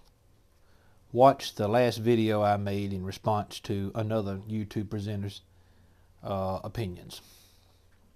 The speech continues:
And I have regretted that response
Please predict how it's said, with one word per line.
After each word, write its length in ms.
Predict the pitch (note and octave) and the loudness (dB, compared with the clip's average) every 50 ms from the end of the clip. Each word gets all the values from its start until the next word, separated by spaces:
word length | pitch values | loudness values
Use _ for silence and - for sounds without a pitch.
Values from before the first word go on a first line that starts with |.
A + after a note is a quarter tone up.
| - _ - _ - - - _ _ - - - - - - - - _ _ _ _ _ - _ _ _ _ _ _ _ - _ _ _ _ - | -20 _ -20 _ -20 -20 -20 _ _ -20 -20 -20 -20 -20 -20 -20 -20 _ _ _ _ _ -20 _ _ _ _ _ _ _ -20 _ _ _ _ -6
And 320 | - C3 C3+ C#3 C#3 C3+ C3 | 0 2 4 4 4 4 4
I 240 | B2+ D3+ D#3+ D3+ | 4 4 4 6
have 260 | C#3 C#3 D3+ C#3+ C3 A#2 | 6 6 6 6 6 4
regretted 460 | A#2 A#2 A2+ C3 C3+ B2 A#2 A2+ A2 | 2 4 6 6 6 6 4 2 4
that 280 | A#2 A#2+ B2 A#2+ - - - - - - - - - _ - - - - _ - - - _ - - - - - | 4 4 4 4 0 -10 -20 -20 -20 -20 -20 -20 -20 _ -20 -20 -20 -20 _ -20 -20 -20 _ -20 -20 -20 -4 -2
response 640 | A#2+ A#2+ - - - B2 A#2+ A#2 A2 - - - | -2 -2 0 2 2 4 4 2 0 -4 -10 -18